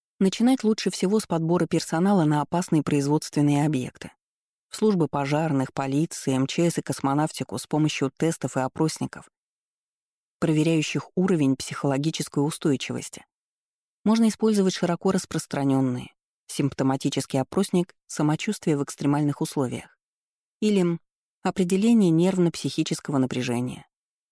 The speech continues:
оценка стрессогенности трудных ситуаций на рабочем месте и стратегии преодоления стрессовых ситуаций сакс.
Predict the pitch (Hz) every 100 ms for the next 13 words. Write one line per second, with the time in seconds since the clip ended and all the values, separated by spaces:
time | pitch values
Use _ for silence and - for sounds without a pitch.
0 | _ _ 170 - 220 - 139 - 160 151
1 | 143 147 156 165 147 - - 156 151 139
2 | 143 147 160 - 131 127 127 147 - 127
3 | 127 127 - - - _ _ _ _ _
4 | _ _ _ _ _ - 180 170 151 -
5 | _ - - 147 185 180 143 - 135 139
6 | 143 160 139 127 156 156 - 135 - 143
7 | 143 139 - - 135 - - - -